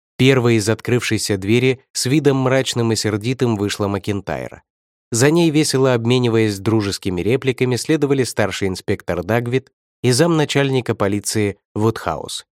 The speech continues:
Маклин, у которого свело живот от дурных предчувствий, вскочил на ноги. «А, инспектор, вы ещё здесь. Это кстати». После того, как Вудхаус отсмеялся над шуткой Дагвида, тепло из его голоса куда-то исчезло.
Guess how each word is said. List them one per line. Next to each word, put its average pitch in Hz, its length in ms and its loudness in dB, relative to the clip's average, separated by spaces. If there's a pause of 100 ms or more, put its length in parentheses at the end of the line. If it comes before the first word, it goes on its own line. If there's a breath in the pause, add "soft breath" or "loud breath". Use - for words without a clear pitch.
(400)
Маклин, 127 380 2
у 113 60 0
которого 110 460 0
свело 104 360 0
живот 101 360 -2
от 90 140 -6
дурных 104 360 0
предчувствий, 127 640 -2 (200)
вскочил 139 440 2
на 82 160 -4
ноги. - 340 -14 (600)
«А, 127 340 4
инспектор, 110 640 0
вы 110 140 2
ещё 120 320 4
здесь. 107 600 -2 (160)
Это 135 300 2
кстати». - 720 -8 (540)
После 117 260 0
того, 107 240 0
как 101 220 -8
Вудхаус 98 540 -4
отсмеялся 98 640 -2
над 92 180 -2
шуткой 92 380 -4
Дагвида, 92 580 -4 (260)
тепло 127 380 2
из 113 140 2
его 107 280 0
голоса 117 360 0
куда-то 107 420 -2
исчезло. 87 580 -4